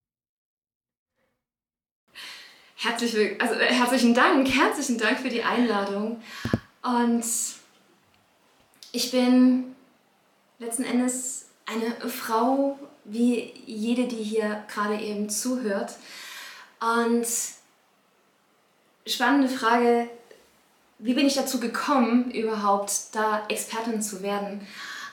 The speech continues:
Und als ich zweiunddreißig Jahre alt war,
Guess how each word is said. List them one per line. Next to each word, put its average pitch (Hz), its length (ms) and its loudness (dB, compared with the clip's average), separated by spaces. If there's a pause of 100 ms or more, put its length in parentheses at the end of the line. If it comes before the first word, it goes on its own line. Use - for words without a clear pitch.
Und 208 280 -2 (200)
als 220 280 -6
ich - 260 -6
zweiunddreißig 226 920 0
Jahre 202 340 -2
alt 185 380 -6
war, 190 400 -2